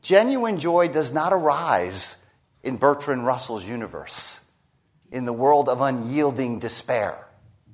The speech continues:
Now, counterfeits arise, to be sure, but the thing itself,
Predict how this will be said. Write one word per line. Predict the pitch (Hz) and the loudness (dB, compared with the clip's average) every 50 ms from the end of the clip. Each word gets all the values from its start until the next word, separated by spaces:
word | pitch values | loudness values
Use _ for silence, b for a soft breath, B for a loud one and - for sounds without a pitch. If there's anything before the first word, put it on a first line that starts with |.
| _ _ _ - _ - - - _ _ _ _ _ _ _ _ _ _ _ _ _ _ _ _ _ _ _ _ _ _ _ _ _ _ | _ _ _ -20 _ -20 -20 -20 _ _ _ _ _ _ _ _ _ _ _ _ _ _ _ _ _ _ _ _ _ _ _ _ _ _
Now, | 151 160 147 123 - - - - - _ | 4 4 4 4 2 -2 -10 -18 -18 _
counterfeits | - - - 247 285 320 339 339 302 - - - 104 92 - | -10 -8 -2 2 2 2 2 0 -2 -2 0 -2 -2 0 0
arise, | 131 110 107 101 90 85 92 95 92 - | 0 2 4 4 6 4 4 0 -2 -6
to | - 113 | -10 -10
be | 90 107 | -10 -10
sure, | 98 - - - 113 98 90 98 123 160 165 - - _ _ _ _ _ _ _ _ _ _ _ _ _ _ _ _ B B B B B | -10 -10 -8 -6 -4 -2 0 0 0 -2 -4 -12 -20 _ _ _ _ _ _ _ _ _ _ _ _ _ _ _ _ B B B B B
but | B 170 175 175 | B -2 0 2
the | 170 151 | 0 -2
thing | - - - 240 262 262 220 | -2 -2 -2 -2 -2 0 0
itself, | 165 - - - - 185 190 185 165 110 - - - - - - | -2 -2 -2 -4 0 0 2 2 2 -2 -2 -8 -16 -20 -20 -20